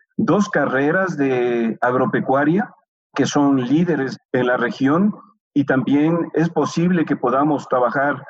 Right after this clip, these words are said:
conjuntamente con universidades rusas en ese ámbito. En fin, la veterinaria, todo lo que tiene que ver con la gestión de la contaminación,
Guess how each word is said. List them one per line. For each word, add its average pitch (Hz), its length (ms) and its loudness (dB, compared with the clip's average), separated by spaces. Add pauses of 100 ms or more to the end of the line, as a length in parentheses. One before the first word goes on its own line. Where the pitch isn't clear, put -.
(300)
conjuntamente 139 800 0
con 123 160 -2
universidades 120 880 -2 (320)
rusas 165 440 0
en 120 100 -2
ese 120 260 -2
ámbito. 131 560 -2 (260)
En 127 160 0
fin, 165 320 2 (240)
la 131 140 0
veterinaria, 127 880 0 (260)
todo 202 240 2
lo 180 100 0
que 160 120 -4
tiene 165 280 0
que 143 160 -2
ver 156 300 0
con 143 160 0
la 123 440 0 (100)
gestión 156 640 0
de 135 80 -2
la 123 120 -2
contaminación, 123 960 0